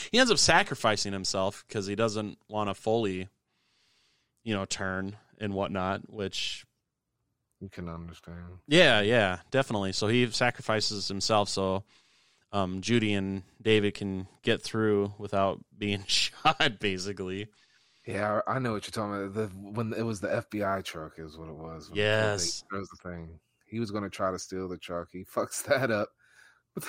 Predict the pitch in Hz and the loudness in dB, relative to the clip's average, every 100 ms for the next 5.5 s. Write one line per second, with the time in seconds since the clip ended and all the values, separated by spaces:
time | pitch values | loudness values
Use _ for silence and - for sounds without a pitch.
0 | - 277 226 170 208 190 175 156 131 135 | 2 10 10 12 8 8 8 8 10 10
1 | 143 - 107 98 92 _ - - - _ | 8 4 2 2 -2 _ -20 -20 -20 _
2 | _ _ - - 104 - 98 87 - 101 | _ _ -10 -6 -4 -2 -2 -2 -4 -6
3 | - - 85 85 87 82 87 80 85 - | -6 -8 -6 -6 -6 -8 -10 -10 -12 -14
4 | 87 - 85 85 82 85 82 - 87 85 | -14 -12 -10 -10 -12 -14 -16 -16 -14 -12
5 | 85 87 - 110 104 | -14 -18 -2 2 2